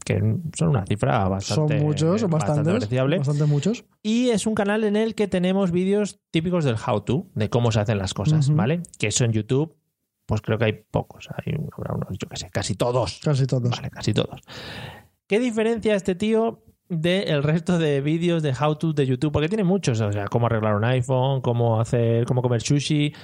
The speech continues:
Speaker 1: cómo, bueno, todo ese tipo de cosas que podemos encontrar, como por ejemplo a-,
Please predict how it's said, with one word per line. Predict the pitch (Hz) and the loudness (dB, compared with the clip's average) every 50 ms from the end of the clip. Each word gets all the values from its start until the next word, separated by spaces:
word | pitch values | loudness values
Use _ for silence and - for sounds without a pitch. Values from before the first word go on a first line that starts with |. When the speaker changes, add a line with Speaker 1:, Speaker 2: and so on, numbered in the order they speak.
| - - _ _ | -20 -20 _ _
Speaker 1:
cómo, | - 147 135 135 135 127 127 127 127 123 123 120 120 120 120 123 123 | -2 -2 0 0 0 2 2 2 2 2 2 2 2 0 0 0 -2
bueno, | 131 139 135 - 104 107 | 0 -2 -2 -2 -4 -2
todo | - 156 | 0 0
ese | 139 139 | 0 0
tipo | 135 139 - 131 | 0 -2 -2 -2
de | 127 127 | -2 0
cosas | - 165 165 - 233 254 - | -2 -2 -2 -2 -2 -4 -2
que | - 160 | -2 -2
podemos | 147 151 143 139 127 | 0 0 2 2 2
encontrar, | 143 139 147 156 196 208 196 | 2 2 2 0 -2 -2 -2
como | - 170 165 | -2 0 0
por | 156 151 | 0 0
ejemplo | 135 - 151 147 147 143 147 139 131 127 117 | 0 0 -2 -2 0 0 0 2 2 0 0
a-, | 117 | -4